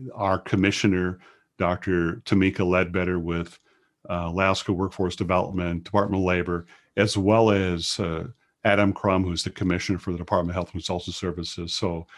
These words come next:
I chair that. And so we have, uh, when I was looking at the number of people that called in, it was about thirty-eight people. So we were very happy, but twenty-four official members of the task force.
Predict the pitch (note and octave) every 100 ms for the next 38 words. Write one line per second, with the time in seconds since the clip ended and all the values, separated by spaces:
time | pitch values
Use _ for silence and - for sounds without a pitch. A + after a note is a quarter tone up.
0 | - - - G2 G2 - - F#2 F2+ E2
1 | D#2 - G#2+ F#2 - F2 F2 - - _
2 | _ _ A2+ A2 A2+ A2 G2 G2 - C3
3 | F#2+ F2 F2 D3+ _ _ F#3 A2 G#2 G#2
4 | G#2 G2+ B2 B2+ B2 G2+ G2 F#2+ - G2
5 | F#2 F2+ F2+ _ _ _ G#2 G#2+ A#2 A#2+
6 | G#2+ G2+ - A#2+ G#2 G2+ F#2 F2+ - G2+
7 | F#2 F2+ F2 E2 F#2+ E2+ E2+ - - F2+
8 | F2+ E2 E2 F2 - - F#2+ E2 E2+ E2
9 | - F2 F2 E2+ E2+ F2+ F2+ F2+ F2 F2+
10 | F2+ D#2 E2 - A2+ A2 - G2+ F#2 E2+
11 | G#2+ F#2 - F#2 F2+ E2+ F2+ F2 F#2+ F2
12 | F2+ - F2 D#2+ -